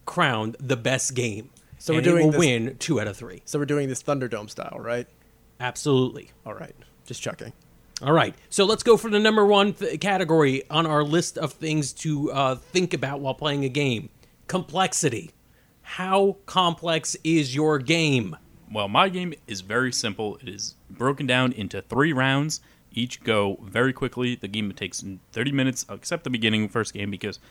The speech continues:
Speaker 3: you're just learning, but really should never take more than thirty minutes. It is actually broken down. You're given a hand of seven cards,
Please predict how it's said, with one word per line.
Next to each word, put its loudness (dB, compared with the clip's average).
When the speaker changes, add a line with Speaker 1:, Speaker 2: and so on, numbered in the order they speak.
Speaker 3:
you're -8
just -6
learning, 4
but -6
really 0
should -4
never 2
take -6
more -4
than -6
thirty -4
minutes. -8
It -10
is -6
actually -2
broken -4
down. -4
You're -8
given -4
a -4
hand -4
of -6
seven -4
cards, -4